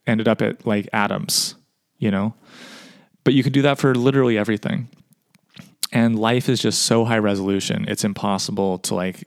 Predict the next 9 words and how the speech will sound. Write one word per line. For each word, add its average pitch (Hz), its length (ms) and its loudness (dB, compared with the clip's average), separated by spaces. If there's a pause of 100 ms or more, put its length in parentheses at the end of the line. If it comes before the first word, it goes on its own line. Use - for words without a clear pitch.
take - 260 -4
it 98 60 -2
all 92 180 -2
in. 127 280 -6 (480)
So - 240 2
we 110 180 2
need 110 320 0
low 110 260 2
resolution 98 1000 -2